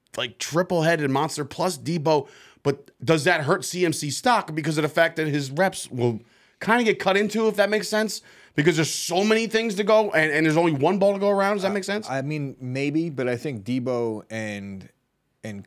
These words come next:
Speaker 2: C M C are gonna be the focal point of the offense. I do think that other guys are gonna see an uptick because of it. But really, you didn't just trade the entire, uh, farm away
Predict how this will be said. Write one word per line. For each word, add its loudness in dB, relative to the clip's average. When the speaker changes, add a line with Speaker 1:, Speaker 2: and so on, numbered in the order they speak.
Speaker 2:
C -8
M -6
C -4
are 2
gonna -6
be -4
the -8
focal -6
point -8
of -8
the -8
offense. -8
I -4
do -4
think -6
that -4
other -4
guys -4
are -8
gonna -8
see -8
an -10
uptick -10
because -8
of -6
it. -6
But 0
really, 2
you 0
didn't 0
just -2
trade -2
the -4
entire, 0
uh, -2
farm -4
away -4